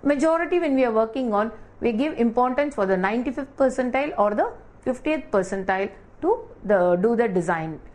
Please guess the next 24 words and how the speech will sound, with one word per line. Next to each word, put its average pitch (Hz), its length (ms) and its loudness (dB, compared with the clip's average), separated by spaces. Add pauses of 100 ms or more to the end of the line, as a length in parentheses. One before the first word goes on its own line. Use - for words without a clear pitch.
(460)
What 302 240 2
do 370 60 4
you 381 160 2
understand 226 640 0
by 165 100 0
a 220 140 0 (160)
percentile 202 600 -2
concept? 156 580 -8 (320)
It 330 100 -2
is 427 160 2
a 392 60 2
statistical 320 720 0
value 214 320 2
of 233 100 -2
a 226 60 2
distribution. 165 680 -2 (200)
It's 311 140 0
a 381 80 2
very 320 200 2
simple 330 460 0
statistics. 185 720 -4 (320)
It 233 180 0
talks 269 300 2
about 330 420 2